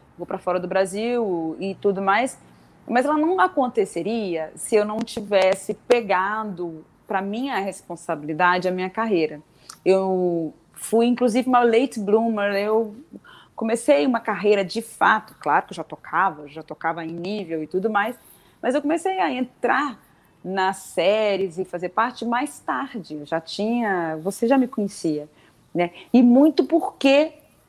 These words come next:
eu comecei a empreender. É, então, eu, cada dia mais eu acredito que existem hoje, existe essa, essa discussão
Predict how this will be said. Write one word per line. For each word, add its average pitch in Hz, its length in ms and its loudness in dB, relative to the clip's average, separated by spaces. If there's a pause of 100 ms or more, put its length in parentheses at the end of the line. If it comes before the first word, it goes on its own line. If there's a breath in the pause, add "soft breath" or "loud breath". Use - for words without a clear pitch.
(560)
eu 226 140 2
comecei 247 400 4
a - 20 2
empreender. 240 680 2 (680)
É, 196 140 -4
então, 208 480 2
eu, 208 640 2 (540 loud breath)
cada 269 180 4
dia 233 140 0
mais 220 460 -4
eu 196 100 -2
acredito 190 640 -8
que - 140 -8 (300)
existem 226 640 2
hoje, 165 500 -4 (800)
existe 208 360 4
essa, - 180 2
essa 185 560 2 (260 soft breath)
discussão 208 800 -4